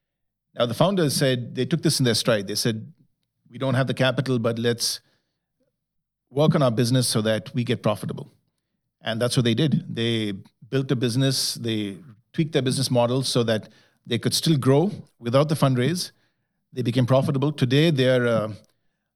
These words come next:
a significantly large revenue company. I don't want to mention the number because it's confidential, but they are profitable and, uh, growing very well. And, uh, now there are a lot of investors wanting to invest in them.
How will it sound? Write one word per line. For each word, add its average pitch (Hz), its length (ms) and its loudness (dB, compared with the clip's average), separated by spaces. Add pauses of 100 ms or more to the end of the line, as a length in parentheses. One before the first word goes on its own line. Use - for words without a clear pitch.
(140)
a - 220 -16 (480)
significantly 147 640 0
large 113 300 4
revenue 113 400 2 (180)
company. 117 320 -2
I 110 60 0
don't 117 120 0
want 113 120 0
to 110 40 -2
mention 123 280 0
the 117 80 -2
number 151 260 4
because 120 240 -2
it's 101 120 -6
confidential, 131 580 0
but 120 160 2
they 113 80 4
are 117 100 4
profitable 143 640 0 (560)
and, 120 420 -4
uh, 113 180 0
growing 135 320 2
very 127 180 4
well. 123 360 0
And, 113 360 -6 (720)
uh, - 100 -14 (180)
now 131 220 4
there 156 240 4
are 110 120 -2
a 117 40 0
lot 120 160 4
of 117 80 2
investors 117 400 2
wanting 107 200 0
to 107 80 -6
invest 104 280 -6
in 95 80 -8
them. - 180 -16